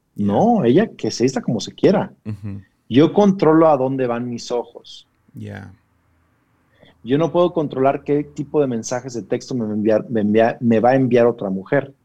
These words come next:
Speaker 1: Ujú.
Speaker 2: Pero sí puedo controlar qué tipo de mensajes de texto le voy a regresar.
Speaker 1: Ya, ya.
Speaker 2: O si no le voy a contestar. Entonces, los límites no están sobre la persona,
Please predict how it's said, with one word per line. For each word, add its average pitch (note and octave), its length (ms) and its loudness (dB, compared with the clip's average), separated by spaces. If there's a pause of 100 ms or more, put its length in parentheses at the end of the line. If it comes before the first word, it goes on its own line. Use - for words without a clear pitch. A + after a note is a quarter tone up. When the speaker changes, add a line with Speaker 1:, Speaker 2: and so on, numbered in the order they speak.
(100)
Speaker 1:
Ujú. G#2 340 -12 (280)
Speaker 2:
Pero B2+ 160 4
sí B2+ 160 -2
puedo D#3 240 4
controlar B2+ 460 0
qué C3+ 100 -6
tipo - 280 -6
de B2 80 -2
mensajes A2+ 640 -6
de G#2+ 60 -6
texto G#2 280 -8
le G#2+ 100 0
voy G2+ 180 0
a G#2 60 0
regresar. G2+ 580 -8 (200)
Speaker 1:
Ya, G2+ 540 -14 (380)
ya. G#2 260 -18 (280)
Speaker 2:
O A#2+ 120 2
si A#2+ 120 0
no A2+ 100 2
le A2+ 100 4
voy A2 120 4
a - 20 0
contestar. G2+ 560 -2
Entonces, B2+ 260 0
los C3 160 8
límites E3+ 540 4
no C#3 100 2
están D#3 520 -2 (240)
sobre A#2 360 0
la G#2 200 0
persona, B2 680 -2